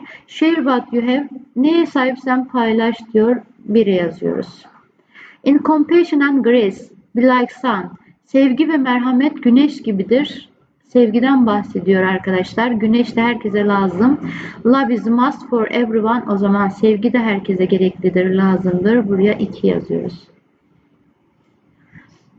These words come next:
"Concealing other faults, be like the night." Diğerlerinin hatalarını saklamak gece gibidir arkadaşlar.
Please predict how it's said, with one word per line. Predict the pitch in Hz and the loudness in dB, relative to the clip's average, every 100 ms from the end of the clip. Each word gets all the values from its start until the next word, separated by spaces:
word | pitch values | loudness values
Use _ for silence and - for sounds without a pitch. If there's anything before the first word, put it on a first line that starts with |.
| _ _ _ _ _ _ _ | _ _ _ _ _ _ _
"Concealing | - 277 285 349 349 339 | 0 2 2 0 2 2
other | 302 262 294 | -2 -2 -6
faults, | - 294 277 - | -4 -2 -2 -2
be | 269 | 0
like | 254 269 269 - | 2 0 -4 -4
the | 240 | -2
night." | 233 180 - - - - 196 196 | 0 -2 -8 -16 -18 -16 -14 -2
Diğerlerinin | 277 330 330 311 269 302 311 - - - - - | 0 2 2 2 2 2 -2 -10 -18 -20 -20 -4
hatalarını | 151 - 269 254 247 247 247 277 302 240 | -4 -4 -2 0 2 2 2 2 2 -2
saklamak | - 226 214 214 208 269 - - _ | -4 -6 -2 -2 0 0 -2 -12 _
gece | 233 202 277 | 0 2 0
gibidir | 214 185 - 190 - | 0 -4 0 -2 -2
arkadaşlar. | 202 190 185 185 185 220 262 | -4 -2 -2 -2 -2 -4 -4